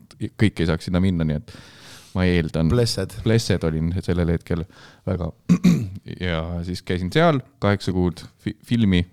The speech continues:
Speaker 1: tulin tagasi, läksin Balti Meediakooli, mõtlesin, et mul võiks plaan B ka olla, mis on kõige sitem asi, mis sul elus võiks üldse olla tegelikult tagantjärele mõt-, mõeldes.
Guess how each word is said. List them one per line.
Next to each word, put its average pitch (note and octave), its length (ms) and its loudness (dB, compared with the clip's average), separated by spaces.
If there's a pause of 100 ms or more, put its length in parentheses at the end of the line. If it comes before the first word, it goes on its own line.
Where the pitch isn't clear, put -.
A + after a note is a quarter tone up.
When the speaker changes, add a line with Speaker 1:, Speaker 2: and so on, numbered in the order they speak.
Speaker 1:
tulin E2 180 -6
tagasi, F2+ 540 -2 (520)
läksin E2+ 360 -12
Balti G2 260 -6
Meediakooli, E2+ 640 0
mõtlesin, - 320 -6
et - 60 -14
mul D#2+ 140 -4
võiks D#2+ 200 -10
plaan F2+ 320 -4
B F#2 220 0
ka F2+ 140 -2
olla, F2+ 160 0
mis D#2+ 180 -6
on E2 80 -6
kõige E2 180 -4
sitem E2 300 -6
asi, D#2+ 200 -6
mis E2 140 -10
sul E2+ 140 -8
elus E2 320 -6
võiks - 300 -14
üldse - 340 -10
olla F2 220 -2
tegelikult D#2+ 500 -8 (180)
tagantjärele E2 540 -6
mõt-, E2 400 -8
mõeldes. E2 540 -6